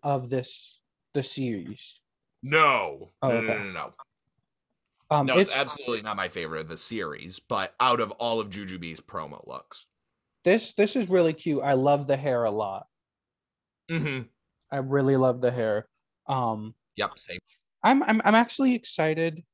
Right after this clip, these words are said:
Speaker 1: to see her in this format. I think Queens of the Universe was very bad for her 'cause her personality is really what shines.
Speaker 2: Yes.
Speaker 1: Um,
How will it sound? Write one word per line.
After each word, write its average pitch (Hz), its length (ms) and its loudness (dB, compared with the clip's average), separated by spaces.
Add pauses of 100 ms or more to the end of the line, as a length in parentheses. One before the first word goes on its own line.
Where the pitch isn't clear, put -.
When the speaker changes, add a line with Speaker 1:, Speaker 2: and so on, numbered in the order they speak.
(240)
Speaker 1:
to 143 360 -2 (300)
see - 260 -6
her 151 220 0
in 131 440 -4
this 131 320 -2
format. 156 540 2
I 147 80 2
think 147 240 -4
Queens 143 220 -2
of 139 80 -4
the 127 80 -4
Universe 120 400 -6
was 117 160 -6
very 120 220 2
bad 113 340 0
for 123 100 -6
her 135 160 0
'cause - 300 -10 (400)
her 160 80 4
personality 131 680 2
is 127 140 0
really 123 160 2
what 117 160 -2
shines. 120 560 -8 (280)
Speaker 2:
Yes. - 300 -8 (260)
Speaker 1:
Um, 117 420 0